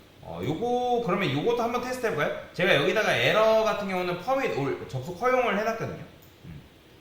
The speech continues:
자, 제가 만약에 이걸 안 쓰게 되면 어떻게 될까요? 요거 잠깐 주석 걸어볼게요. 이런 것도 마찬가지로 여러분들이 궁금하면, 어, 테스트를 해봐야 되거든요. 자, 제가 이거를 해볼게요. 이렇게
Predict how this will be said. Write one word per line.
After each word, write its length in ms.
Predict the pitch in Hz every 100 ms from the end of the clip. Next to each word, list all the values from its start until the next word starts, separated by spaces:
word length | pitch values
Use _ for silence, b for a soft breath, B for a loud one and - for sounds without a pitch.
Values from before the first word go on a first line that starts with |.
| - - - -
자, 180 | 117 107
제가 180 | 151
만약에 320 | 127 127 196 175
이걸 340 | 147 185 -
안 220 | 110 160 196
쓰게 320 | - 285 269
되면 200 | 220 -
어떻게 160 | - 82
될까요? 140 | - - 90
요거 180 | 87 - -
잠깐 200 | 101 104
주석 260 | 120 160 127
걸어볼게요. 480 | 95 - - - - - -
이런 260 | 127 185
것도 140 | 180 165
마찬가지로 460 | 104 147 147 131
여러분들이 580 | 104 113 110 107 110 90 -
궁금하면, 520 | 131 156 143 123 104 110 87 - - - - -
어, 180 | 80 -
테스트를 420 | 247 262 262 214
해봐야 280 | 214 226 220
되거든요. 300 | - - - - - - - - - - - - - - - - - -
자, 120 | -
제가 200 | - 117
이거를 320 | 113 101 104 127
해볼게요. 280 | 143 82
이렇게 460 | - - - -